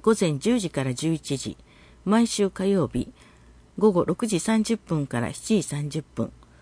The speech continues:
その他、木曜日、土曜日あり、お問い合わせください。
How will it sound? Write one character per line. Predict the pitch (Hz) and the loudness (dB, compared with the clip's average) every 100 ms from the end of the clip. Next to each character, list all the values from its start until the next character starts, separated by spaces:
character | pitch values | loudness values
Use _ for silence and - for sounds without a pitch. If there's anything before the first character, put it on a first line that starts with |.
| - | -20
そ | - 196 | -4 2
の | 202 | 2
他、 | 196 131 - - - - - - | 0 -4 -6 -12 -20 -20 -20 -4
木 | 185 190 220 | -4 -2 2
曜 | 240 196 | 4 4
日、 | 139 - | 0 -4
土 | 165 | 2
曜 | 185 220 180 | 4 6 4
日 | 120 | 0
あ | 123 | -4
り、 | - - - _ _ - | -6 -18 -20 _ _ -2
お | |
問 | 185 233 | 4 6
い | 196 | 4
合 | |
わ | 190 | 2
せ | 170 | -2
く | - | -6
だ | 139 | -8
さ | - | -8
い。 | - | -10